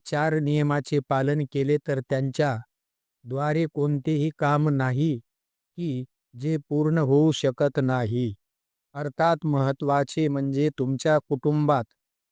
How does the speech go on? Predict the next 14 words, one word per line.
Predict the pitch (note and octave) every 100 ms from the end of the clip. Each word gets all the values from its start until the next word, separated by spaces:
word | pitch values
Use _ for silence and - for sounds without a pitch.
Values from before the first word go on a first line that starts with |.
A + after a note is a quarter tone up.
| -
लक्ष्मीचा | C3 D#3+ - - D#3+ D3 C3 D3+ C#3+
वास | C#3 C3+ -
राहील. | C3 B2 G#2+ B2 A2 - _ _ _ _ _ _ C3+
लक्ष्मीचा | D#3+ - - F#3+ F3 D3+ F3 F3+
आशीर्वाद | D3+ C#3+ - E3+ D#3 D#3 E3 -
असेल | D#3 - D#3 E3 D#3 E3
तर | D#3
धनधान्याची, | C3+ B2 D#3+ C#3 B2 C3+ C#3+ C#3+ C#3 - A2+ - _ _ _ _ -
पैशाची | D3 C3+ D3+ D#3 - F3 D#3+
कमतरता | D3+ D3 C3+ D3 C#3+ - D#3
भासत | C3 B2 B2+ C#3+ D3 C#3
नाही. | A#2 A2 B2 G#2+ _ _ _ _ _ _ _ _ C#3+
आपल्या | D3 - D#3+ F3
सर्वांना | - D3 C#3+ D3+ F3 D3 C3